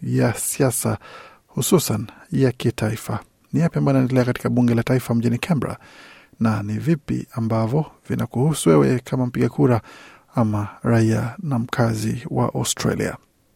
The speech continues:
Seneta maarufu wa chama cha Greens amejiuzulu kutoka chama chake kwa ajili ya kufuatilia uhuru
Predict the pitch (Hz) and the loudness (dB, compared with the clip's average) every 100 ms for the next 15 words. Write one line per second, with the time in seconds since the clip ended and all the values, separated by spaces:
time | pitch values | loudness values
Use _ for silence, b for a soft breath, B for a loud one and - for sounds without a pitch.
0 | _ - - 220 226 165 147 139 139 - | _ -2 4 6 6 4 2 0 -2 0
1 | 131 117 - 113 127 175 165 139 117 113 | 0 0 -2 2 4 4 2 2 2 2
2 | 110 113 117 - 117 - 113 - 117 - | 2 2 0 -2 -4 -2 -4 0 -2 0
3 | 180 147 - 110 - b b b - 113 | -2 -2 -4 -8 -10 b b b -4 0
4 | 113 120 - 120 120 123 123 110 175 143 | 2 0 0 -4 0 0 2 4 4 4
5 | 135 131 | 2 -2